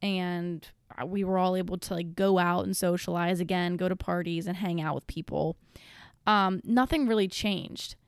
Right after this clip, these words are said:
because I wasn't exposed to, like, just guy friends. Like, my roommates had boyfriends, but, like, I wasn't really friends with them. I just, like, couldn't connect with them. Um, and so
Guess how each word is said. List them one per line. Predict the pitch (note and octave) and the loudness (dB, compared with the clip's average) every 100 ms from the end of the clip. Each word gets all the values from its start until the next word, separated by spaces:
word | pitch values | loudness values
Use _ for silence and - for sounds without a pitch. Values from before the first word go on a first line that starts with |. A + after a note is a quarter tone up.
| _ _ _ _ _ _ _ - | _ _ _ _ _ _ _ -2
because | G3+ G#3 | 0 2
I | G3+ F#3 | 4 2
wasn't | F#3 G3+ G3+ | 2 2 2
exposed | F#3+ - - F#3+ F#3 F3 - | 0 -2 0 2 2 0 -4
to, | G#3 | -2
like, | E3+ E3 | -2 -2
just | - F#3 - | -4 -8 -4
guy | E3 D#3+ | 2 2
friends. | - - - E3+ - | 2 -2 0 -2 0
Like, | F3 | 0
my | F#3 F3+ | 0 0
roommates | E3+ F#3+ A3+ G#3 - | 2 4 4 2 2
had | F#3+ | 0
boyfriends, | E3 F#3+ F3+ C3 C3+ F#3 | 4 2 2 -2 -2 -2
but, | - E3+ C#3 - _ _ _ _ _ _ | 2 2 2 -4 _ _ _ _ _ _
like, | - G#3 | 0 2
I | G#3 | 4
wasn't | F3+ G3 F#3 | 4 2 2
really | G3 F#3+ | 0 0
friends | F#3 F#3 | 2 0
with | F#3 | 0
them. | E3+ D#3 | -2 0
I | F3 | 0
just, | F3 F3+ | -2 -2
like, | F#3+ F#3 | -2 -2
couldn't | - G3+ - | -4 -6 -6
connect | - E3+ D#3+ - | -4 -4 -4 -8
with | - - | -12 -8
them. | - - - - _ _ _ - _ _ - | -8 -8 -12 -14 _ _ _ -20 _ _ -2
Um, | G#3 G3 E3+ D#3+ F#3 - - - - - _ - - _ - - - _ _ _ _ _ _ | 0 2 0 -4 -8 -10 -12 -10 -12 -16 _ -20 -20 _ -20 -20 -20 _ _ _ _ _ _
and | A3+ A3+ | -2 0
so | - A3+ G#3+ G3+ G3 F#3 F#3 | 2 6 8 8 6 4 0